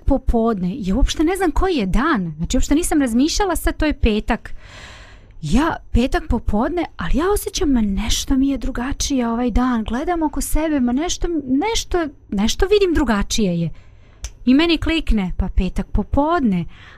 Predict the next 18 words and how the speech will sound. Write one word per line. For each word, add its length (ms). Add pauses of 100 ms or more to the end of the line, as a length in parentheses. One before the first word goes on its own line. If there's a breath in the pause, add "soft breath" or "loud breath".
a 80
ti 180
petkom 360
popodne 580
obično 320
se 140
pripremaš, 580
završava 480
možda 320 (460 loud breath)
ručak. 540
Ja 80
volim 300
recimo 380
da 100
s-, 200
da 180
subotni 580
dan 300